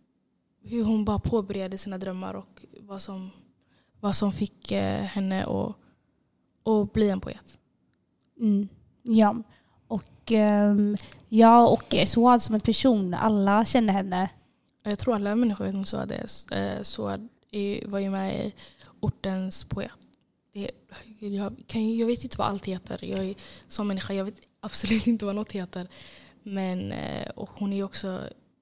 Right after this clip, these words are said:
Speaker 1: utvecklare.
Speaker 2: Verksamhetsutvecklare.
Speaker 1: Alltså, jag glömmer det hela tiden. Verksamhetsutvecklare. Eh, hon är ju en del av samhället. Hon är ju där och bidrar med projekt och startar idéer och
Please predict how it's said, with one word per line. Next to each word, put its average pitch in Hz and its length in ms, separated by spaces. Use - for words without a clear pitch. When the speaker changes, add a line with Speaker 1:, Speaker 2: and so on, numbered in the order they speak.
Speaker 1:
utvecklare. 214 1400
Speaker 2:
Verksamhetsutvecklare. 208 1120
Speaker 1:
Alltså, 262 40
jag 330 60
glömmer 196 260
det 196 60
hela 190 180
tiden. 196 220
Verksamhetsutvecklare. 196 1040
Eh, 190 320
hon 220 140
är 220 40
ju 214 60
en 208 80
del 202 140
av 180 60
samhället. 180 440
Hon 190 300
är 190 60
ju 190 360
där 185 500
och - 460
bidrar 208 500
med 196 180
projekt - 480
och 190 160
startar 190 540
idéer 202 720
och 196 200